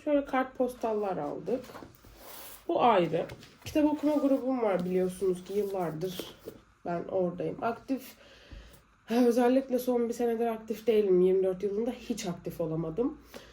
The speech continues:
Ee, birkaç tane kitaplarına ve sonradan okuyup da sohbetlerine katılamadığım şeylere aktif oldum. Orada kitap hediyeleşmemiz var. Ve bana sağ olsunlar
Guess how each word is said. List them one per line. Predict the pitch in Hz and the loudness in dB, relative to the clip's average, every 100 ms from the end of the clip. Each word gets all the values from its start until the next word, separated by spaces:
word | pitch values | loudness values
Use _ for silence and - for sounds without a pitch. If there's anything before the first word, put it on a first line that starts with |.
| - - | -20 0
Ee, | - 185 180 | 6 6 4
birkaç | 196 226 208 | -2 -6 -4
tane | 214 196 | -2 -2
kitaplarına | 185 - 190 185 185 180 185 185 - | -2 -6 -8 -2 -2 2 2 0 -2
ve | 220 | -4
sonradan | 214 - 202 208 202 196 | -4 -2 2 2 2 0
okuyup | 180 - 208 - | 0 -2 -4 -2
da | 202 196 190 | -2 -2 -2
sohbetlerine | - 180 202 196 190 190 190 | -2 -2 -2 0 2 2 0
katılamadığım | 202 - 190 185 165 175 175 | -6 -2 0 2 2 2 0
şeylere | 190 175 170 | 0 0 0
aktif | 160 160 - 160 | -2 -6 -8 -8
oldum. | 151 147 240 | -8 -6 0
Orada | 294 285 277 | 2 2 0
kitap | - 285 - | -2 -2 2
hediyeleşmemiz | 240 214 208 208 196 202 196 208 175 | 2 2 2 2 0 -2 0 2 0
var. | 175 - - - - - | -4 -6 -16 -20 -20 -2
Ve | 277 | 0
bana | 262 269 | 2 0
sağ | 269 285 247 | 2 2 2
olsunlar | 208 - 202 208 | 0 0 0 0